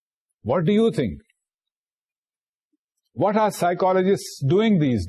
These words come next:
days? Are they using similar, identical technologies for energizing teams and for energizing individuals? دیکھیں،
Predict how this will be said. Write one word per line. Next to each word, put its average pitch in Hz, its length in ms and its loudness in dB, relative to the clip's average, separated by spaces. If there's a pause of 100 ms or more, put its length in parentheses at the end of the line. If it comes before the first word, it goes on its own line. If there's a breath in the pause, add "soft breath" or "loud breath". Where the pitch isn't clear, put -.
days? 71 280 -10 (1700)
Are 139 240 0
they 208 240 0 (120)
using 226 440 2 (1700)
similar, 220 420 0 (960)
identical 170 800 -2 (800)
technologies 208 640 0 (1160)
for 165 260 2 (300)
energizing 156 800 0
teams 269 280 0 (1300)
and 147 260 0
for 143 180 0
energizing 165 580 0
individuals? 135 560 0 (640)
دیکھیں، 180 280 0